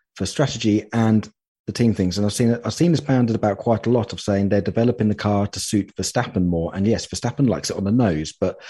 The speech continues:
we have seen, particularly during Friday practice, the car was not very on the nose. It's quite understeery and he was struggling with it. So they're having to use all the tools in the toolbox to make it more pointy. Now, you could argue that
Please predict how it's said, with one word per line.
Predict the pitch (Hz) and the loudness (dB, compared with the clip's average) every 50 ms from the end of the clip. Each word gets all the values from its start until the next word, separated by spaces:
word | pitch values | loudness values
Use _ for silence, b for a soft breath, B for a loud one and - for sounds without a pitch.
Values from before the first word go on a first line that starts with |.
| B B B - | B B B -2
we | 107 | 0
have | 117 143 143 | 0 0 0
seen, | - - 175 143 90 85 98 | 0 2 2 2 2 0 -4
particularly | 98 - - - - 185 - | -6 -6 -8 -4 -4 -2 0
during | - 120 110 | 2 0 2
Friday | - 127 120 113 101 98 | 2 2 2 2 2 0
practice, | - 139 - - - - 85 92 - | 0 -2 -4 -4 -6 -8 -8 -8 -6
the | - - | -8 -8
car | - - 135 135 135 | -6 -2 0 0 2
was | 135 123 110 | 2 2 2
not | 117 117 147 - - | 4 4 2 2 2
very | - 101 92 90 87 | 2 2 2 4 2
on | 87 87 | 2 2
the | 85 | 2
nose. | 87 90 87 87 95 98 104 | 2 2 2 2 2 0 -2
It's | 92 - | -4 -4
quite | - 113 107 95 | -2 -2 0 0
understeery | - 123 120 98 104 - - 95 90 82 82 87 92 85 | 2 2 2 2 0 -2 0 0 2 2 2 2 2 0
and | 90 95 | 0 0
he | 98 110 | 0 0
was | 110 110 - | 0 -2 -4
struggling | - - 165 190 - 185 120 78 | -4 -4 -4 -2 0 -2 -2 0
with | 71 73 - | -2 -2 -2
it. | - - - B B B B B B B | -4 -6 -8 B B B B B B B
So | - - 107 | -6 -4 -2
they're | 104 | 0
having | 110 147 147 160 143 | 0 2 0 0 0
to | 147 120 | 2 2
use | 120 117 107 | 2 2 4
all | 123 147 170 160 | 2 2 2 2
the | 135 | 0
tools | 143 - 135 131 120 110 | 0 0 0 0 2 2
in | 110 | 0
the | 104 | 0
toolbox | 107 - 120 107 - - - | 2 0 0 0 0 -4 -6
to | - 104 | -4 -2
make | 104 110 123 127 127 - | 0 2 2 0 0 0
it | 107 - | -2 -2
more | - 98 95 98 98 B B B B B B B - | 0 2 2 2 0 B B B B B B B -2
pointy. | - 147 151 139 147 - 85 78 B B B B - | 0 2 2 2 2 0 -2 -2 B B B B -2
Now, | 117 123 117 87 80 - b b b _ _ - | 0 2 2 2 0 -2 b b b _ _ -4
you | 131 131 | -2 0
could | - 127 | 2 2
argue | 139 160 165 151 147 - 98 | 2 2 2 2 2 2 2
that | 104 95 - | 0 0 0